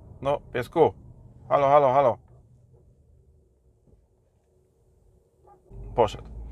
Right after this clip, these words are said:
I zdarza się tak, że pojeżdżę nim właśnie tydzień i moje zdanie idzie,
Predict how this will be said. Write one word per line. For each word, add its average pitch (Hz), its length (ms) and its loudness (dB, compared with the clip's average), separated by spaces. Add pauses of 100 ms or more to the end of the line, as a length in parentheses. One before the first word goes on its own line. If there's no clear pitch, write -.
(640)
I 196 80 -8
zdarza 202 320 2
się 185 120 -10
tak, 180 200 2
że 160 100 -8
pojeżdżę 147 400 -6
nim 131 160 -10
właśnie 117 320 -8
tydzień 214 400 -8 (1300)
i 226 100 -4
moje 214 200 2
zdanie 180 320 -2
idzie, 139 240 -4